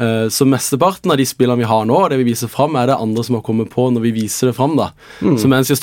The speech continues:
Speaker 1: stått på stand, så har de funnet ut: «Ja, du kan spille biljard med disse», eller: «Ja, vi kan spille ditt eller datt».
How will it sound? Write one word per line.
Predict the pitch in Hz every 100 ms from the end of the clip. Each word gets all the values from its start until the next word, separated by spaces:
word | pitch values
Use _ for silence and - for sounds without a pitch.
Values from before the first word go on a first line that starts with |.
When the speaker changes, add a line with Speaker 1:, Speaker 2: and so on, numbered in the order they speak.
| 143
Speaker 1:
stått | 135
på |
stand, | - 120 123 120
så | 123
har |
de | 120
funnet | 117 113
ut: | 131
«Ja, | 185 190
du | 170
kan | 165
spille | 147 151 143 135
biljard | 131 120 131 175
med | 143
disse», | 113 95 110
eller: | 101 110
«Ja, | 135 139
vi |
kan | 139
spille | 123 - 120 120 117 110
ditt | 113 120 123
eller | 107
datt». | 107 107 -